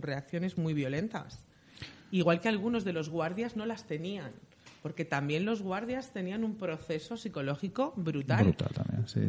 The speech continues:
Speaker 1: Brutal,
Speaker 2: sí, sí,
Speaker 1: o
Speaker 2: sí.
Speaker 1: sea, y también
Speaker 2: Ujú.
Speaker 1: tomaban sus propias decisiones de, de hasta qué punto machacar, hasta qué punto seguir las directrices de, de las S S en este caso,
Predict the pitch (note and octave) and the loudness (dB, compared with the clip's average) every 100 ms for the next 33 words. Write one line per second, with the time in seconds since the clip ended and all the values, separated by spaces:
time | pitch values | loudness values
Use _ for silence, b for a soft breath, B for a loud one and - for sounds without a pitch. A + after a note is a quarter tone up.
0 | G#2 G#2 G2+ - - - - - - E3+ | 4 4 4 2 2 -2 -6 -4 -2 -2
1 | - F3+ D#3+ D3+ F3 B3 A3 C4 G#3 G#3+ | -2 -2 2 2 2 2 2 2 0 -2
2 | E3+ F3 D#3+ E3+ D#3 E3 E3+ - E3+ A3+ | -4 -2 -2 -2 -2 -4 -4 -2 -2 -2
3 | G4+ - b b b b b - F3 D#3+ | -6 -12 b b b b b -8 -4 -2
4 | C#3+ C3 - C#3+ C3 - C3+ D3 F3+ G3 | -2 -2 -4 -4 -2 -2 -2 -2 -2 0
5 | G3 C#3+ C3+ C3+ D3 B2+ C#3 D3 - - | 0 2 0 -2 -4 -4 -4 -6 -6 -14
6 | _ _ - _ _ _ - B2+ C3 C3+ | _ _ -20 _ _ _ -8 -4 -2 -2
7 | D3 D3+ D#3 D#3 D3 D3+ C#3+ C#3+ C#3 C3+ | -2 0 0 2 2 4 4 4 0 0
8 | C#3+ C#3+ C#3+ C#3 C#3+ C3+ C3+ b b b | -2 -2 -2 -2 -2 -4 -8 b b b
9 | b - B2 A#2+ C3+ B2+ B2+ F#3+ - F3+ | b -12 -10 -6 -6 -4 0 0 0 -2
10 | E3+ D#3 D#3 F#3 G2 | -4 -8 0 4 6